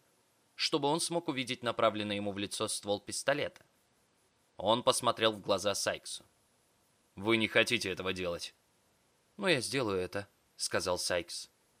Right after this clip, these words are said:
«И не стыдите меня. Вам не нужно было приезжать сюда, не нужно было ввязываться». «Да, я ввязался».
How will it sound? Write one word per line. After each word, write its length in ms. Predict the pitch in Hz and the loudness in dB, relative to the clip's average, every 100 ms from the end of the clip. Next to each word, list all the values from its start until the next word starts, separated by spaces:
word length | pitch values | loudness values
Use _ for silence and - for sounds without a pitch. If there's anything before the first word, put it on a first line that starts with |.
| - | -6
«И 60 | |
не 140 | 113 110 | -2 -2
стыдите 460 | - 120 110 - | -2 -2 -4 -6
меня. 320 | 104 104 101 - _ - | -4 -4 -6 -10 _ 0
Вам 220 | 117 113 | 2 4
не 100 | 117 | 0
нужно 260 | 143 120 104 | -2 -2 -2
было 160 | 101 | -2
приезжать 380 | 101 104 101 104 | -2 -2 0 0
сюда, 240 | - 104 | 0 -2
не 100 | 107 | 0
нужно 260 | 123 147 104 | -2 -2 -4
было 200 | 98 101 | 0 0
ввязываться». 600 | 98 107 98 95 - 104 - _ _ _ _ | 4 2 0 -6 -4 -4 -6 _ _ _ _
«Да, 300 | 165 160 117 | 6 10 12
я 160 | 113 | 10
ввязался». 680 | 117 127 110 101 95 110 104 | 6 2 4 4 4 2 2